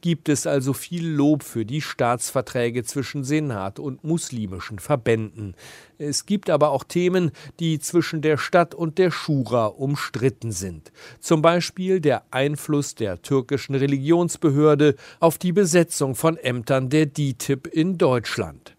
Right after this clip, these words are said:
Oder die Ausrichtung der schiitischen Gemeinde des Islamischen Zentrums Hamburg, kurz I Z H.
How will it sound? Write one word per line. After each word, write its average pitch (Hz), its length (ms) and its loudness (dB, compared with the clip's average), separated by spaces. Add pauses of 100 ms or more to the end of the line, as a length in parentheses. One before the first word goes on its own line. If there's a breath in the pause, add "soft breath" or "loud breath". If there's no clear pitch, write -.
(260 loud breath)
Oder 151 400 6
die 185 260 -6
Ausrichtung 156 800 2
der 143 240 2
schiitischen 170 720 -2
Gemeinde 135 500 2
des 135 260 -2
Islamischen 135 960 -2
Zentrums 117 680 -4
Hamburg, 156 520 4 (320 loud breath)
kurz 196 500 2
I 135 160 -6
Z - 420 -4
H. 120 260 0